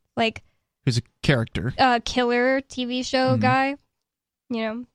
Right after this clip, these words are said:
Speaker 1: I think of a mass serial killer shooter or something like that. So.
Speaker 2: Well, not all s-, well, certainly serial killers are likely to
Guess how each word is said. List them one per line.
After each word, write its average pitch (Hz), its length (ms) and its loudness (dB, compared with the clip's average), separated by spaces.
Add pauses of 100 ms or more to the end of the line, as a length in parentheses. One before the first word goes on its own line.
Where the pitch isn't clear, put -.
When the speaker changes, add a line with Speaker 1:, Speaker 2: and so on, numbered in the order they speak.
(160)
Speaker 1:
I 240 100 0
think 233 160 0
of 220 100 -2
a 214 180 -2 (200)
mass 226 520 0 (380)
serial 254 480 0
killer 254 460 0
shooter 254 460 0
or 254 40 -2
something 254 240 -2
like 254 160 -2
that. 254 280 -2
So. - 180 -8
Speaker 2:
Well, 220 160 2
not 214 160 4
all 156 200 4
s-, - 320 0
well, 131 280 0
certainly 240 400 2
serial 196 500 2
killers 135 300 4
are 131 100 4
likely 135 320 2
to 117 120 -2